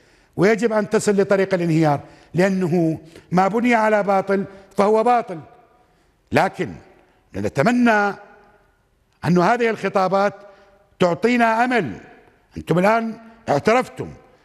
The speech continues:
أنتم الآن قلتم، أنتم الآن عقدتم الشارع، أنتم الآن إذا كان هنالك من بصيص أمل لدى الناس الباكر،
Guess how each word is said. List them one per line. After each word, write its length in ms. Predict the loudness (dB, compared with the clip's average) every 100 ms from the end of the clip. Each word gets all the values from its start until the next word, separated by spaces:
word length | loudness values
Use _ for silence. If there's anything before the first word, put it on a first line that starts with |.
| _
أنتم 260 | -4 0 2
الآن 280 | 2 0 -2
قلتم، 520 | -2 -2 -4 -12 -14 -18 -14 -6
أنتم 260 | -2 0 0
الآن 320 | 2 0 -2
عقدتم 680 | -4 -4 -2 -2 -2 -4
الشارع، 420 | -4 0 -2 -2 -10 -20 -20 -2
أنتم 340 | -2 0 -2
الآن 500 | 2 2 2 0 -4 -12 -20 -6 0
إذا 280 | 2 2 0
كان 320 | 0 0 -2
هنالك 520 | -2 0 0 0 -4
من 200 | -4 0
بصيص 480 | 0 0 -4 -2 -2 -4 -6 -20 -4 -2
أمل 520 | 0 2 0 0 -6 -16 -20 -20 -2
لدى 340 | 2 2 2
الناس 560 | -2 0 0 0 -4 -16 -20 -20 _ _ _ _ _ _
الباكر، 680 | 0 2 2 0 -4 -4 -4